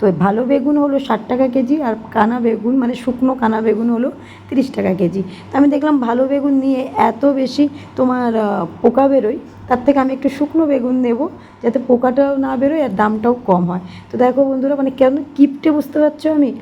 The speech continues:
যে আমি কিন্তু এইরকম কেটে নিয়েছি ছোটো ছোটো করে, মানে কতটা কিপটে বো-, বোঝো একবার ঠেলা, যে কতটা কিপটে।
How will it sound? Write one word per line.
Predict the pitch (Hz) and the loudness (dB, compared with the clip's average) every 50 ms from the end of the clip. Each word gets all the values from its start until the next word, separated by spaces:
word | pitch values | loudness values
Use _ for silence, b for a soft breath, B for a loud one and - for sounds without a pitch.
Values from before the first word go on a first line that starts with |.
| B B B B - 220 | B B B B -8 0
যে | 208 254 | 2 2
আমি | 247 240 247 262 | 2 2 0 -4
কিন্তু | 247 277 269 269 269 269 302 | -2 0 2 2 2 2 0
এইরকম | 277 254 254 254 247 277 277 269 | 0 0 0 -2 0 0 0 0
কেটে | 269 262 247 247 269 | 0 0 0 2 2
নিয়েছি | 262 262 262 262 262 302 294 - | 2 2 0 -2 -4 -4 -4 -2
ছোটো | - 285 277 240 | -4 -4 -2 0
ছোটো | 254 226 226 | 0 0 -2
করে, | - - 196 208 | 2 2 0 0
মানে | - - - - - | 0 -4 -6 -4 0
কতটা | - - 269 - 277 311 302 - - - | 0 0 2 0 -2 -2 -2 -2 -4 -4
কিপটে | - 320 302 240 - - - 196 | 2 2 2 2 0 -2 -2 0
বো-, | - 196 202 - | 2 2 0 2
বোঝো | - 233 208 - 196 | 2 0 0 2 0
একবার | 175 170 - - 175 180 - | -2 -2 -2 -4 -6 -4 -2
ঠেলা, | 180 165 170 170 - B B B B B B B - - | -2 0 0 -2 -6 B B B B B B B -10 -6
যে | 226 240 - | -6 -4 2
কতটা | - - - 254 240 | 2 2 2 2 -2
কিপটে। | 220 - 190 175 185 190 - 196 | 0 0 -2 -4 -4 -4 -6 -6